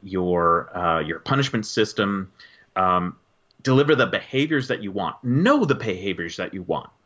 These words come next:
And, and I think that's probably the, the toughest thing to, like, like, whiteboard. Like, if I have to, like, you know, "What behaviors do I want?" That's gonna,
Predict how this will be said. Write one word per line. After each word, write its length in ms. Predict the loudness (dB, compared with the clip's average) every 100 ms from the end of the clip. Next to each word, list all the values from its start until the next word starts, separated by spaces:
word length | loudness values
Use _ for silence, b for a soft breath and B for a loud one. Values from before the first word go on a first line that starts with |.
| B B B -2
And, 260 | 0 0 -2
and 160 | -2
I 100 | 0
think 340 | 0 -4 -6 -4
that's 260 | -4 -4
probably 720 | -8 -2 0 0 -2 -2 -6 -4
the, 260 | -2 -2 -6 _ _ -8
the 140 | -4
toughest 640 | -4 -6 -4 -2 -2 -4 -2
thing 220 | 0 0
to, 240 | -4 -4 0
like, 400 | 0 -2 -6 _ _ _ _ _ _ _ -8
like, 220 | -8 -8
whiteboard. 920 | -14 -2 2 2 -2 -6 -4 -4 -6 -2
Like, 220 | -2 0
if 100 | 0
I 120 | 0
have 100 | 0
to, 80 | 0
like, 180 | -2 0
you 60 |
know, 80 | 0
"What 240 | 0 2
behaviors 420 | 2 4 4 4 2
do 140 | 0
I 160 | 2 -2
want?" 300 | -2 -4 -6 B
That's 240 | -4 -4 -2
gonna, 180 | -4